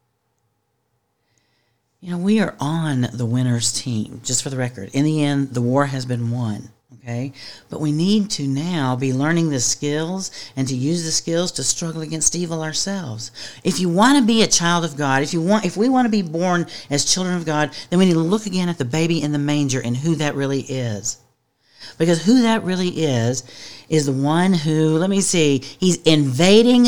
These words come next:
the creation that's fallen prey to the demonic forces to start the battles that are going to lead to this great victory and his enthronement, with all authority in heaven and on earth,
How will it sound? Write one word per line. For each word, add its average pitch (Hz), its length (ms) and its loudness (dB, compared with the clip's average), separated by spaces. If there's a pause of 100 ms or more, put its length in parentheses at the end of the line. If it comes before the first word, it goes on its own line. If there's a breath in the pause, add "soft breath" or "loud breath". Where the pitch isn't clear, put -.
(100)
the 170 180 0
creation 196 800 4
that's 165 200 2
fallen 143 400 2
prey 196 600 4 (240 loud breath)
to 170 80 4
the 156 80 8
demonic 156 520 4
forces 151 600 -4 (320 loud breath)
to 135 140 -2
start 214 560 4
the 226 100 4
battles 175 560 4
that 139 100 0
are 131 100 2
going 196 360 4
to 208 140 -2
lead 156 360 -2
to - 60 -6
this 135 180 -2
great 170 380 2
victory 147 480 -4 (220 loud breath)
and 131 160 2
his 156 240 0
enthronement, 143 640 -2 (260 loud breath)
with 165 360 4
all 285 320 6
authority 240 500 -2
in 147 160 0
heaven 220 380 2
and 214 180 0
on 226 140 -2
earth, 233 360 -8